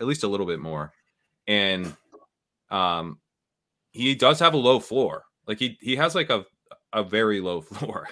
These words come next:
I mean, he could be, like, a sixth round pick because he's part of a group of guys that as a whole, I think we're gonna get some big hits from,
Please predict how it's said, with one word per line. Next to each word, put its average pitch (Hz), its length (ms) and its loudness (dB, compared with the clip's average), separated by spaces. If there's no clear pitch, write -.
I 98 40 -12
mean, 113 160 -2
he 107 60 -2
could 120 160 -4
be, 120 120 -2
like, 110 160 0
a 110 40 -14
sixth - 300 -8
round 98 220 -4
pick 92 360 -6
because 156 280 0
he's 151 200 -2
part 151 240 2
of 156 80 2
a 127 60 0
group 117 340 -4
of 104 140 -6
guys 87 380 -2
that 95 120 -4
as 95 120 -4
a 87 40 -6
whole, 104 380 0
I 90 80 -2
think 101 320 -8
we're 98 140 -4
gonna 95 140 -4
get 92 180 -4
some 82 180 -12
big 85 280 -6
hits 104 200 -8
from, 73 340 -12